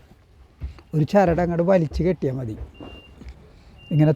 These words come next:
തോളിൽ കൂടി ഇങ്ങനെ വയറിന് ഇങ്ങനെ കുറുകെ ഒരു ചരട് വലിച്ചു വിടുക. അത്, അത് കെട്ടിക്കൊടുക്കണ സ്ഥലമൊക്കെ ഉണ്ട്. ആലുവയിൽ അതിൻ്റെ പരിപാടിയുണ്ട്. അങ്ങനെ കെട്ടിക്കൊടുത്തു കഴിഞ്ഞാൽ, ഏ,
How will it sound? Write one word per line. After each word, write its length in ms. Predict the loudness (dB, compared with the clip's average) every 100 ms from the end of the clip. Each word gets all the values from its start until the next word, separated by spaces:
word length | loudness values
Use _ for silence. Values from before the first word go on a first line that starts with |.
| 6
തോളിൽ 260 | 6 6
കൂടി 160 | 4 4
ഇങ്ങനെ 180 | 4 4
വയറിന് 300 | 4 2 0
ഇങ്ങനെ 200 | 0 -2
കുറുകെ 500 | -4 -4 -4 -4 -8 -12 -18 -16 -16 -14 -2
ഒരു 120 | 0
ചരട് 380 | 2 4 4 4
വലിച്ചു 260 | 2 2 2
വിടുക. 100 | 0
അത്, 120 | 0 0
അത് 160 | -2 0
കെട്ടിക്കൊടുക്കണ 540 | -2 -2 -2 -2 0 0
സ്ഥലമൊക്കെ 480 | 2 2 2 2
ഉണ്ട്. 120 | 2 2
ആലുവയിൽ 400 | 2 2 0 -2
അതിൻ്റെ 420 | -2 -2 -2 -2
പരിപാടിയുണ്ട്. 520 | 0 0 0 -2 -6 -12 _ _ _ _ -20 _ _ _ _ _ _ -20 -20 -20 -14 0
അങ്ങനെ 300 | 2 4 4
കെട്ടിക്കൊടുത്തു 560 | 2 2 0 2 2 2
കഴിഞ്ഞാൽ, 260 | 2 2
ഏ, 420 | 0 -4 -4 -4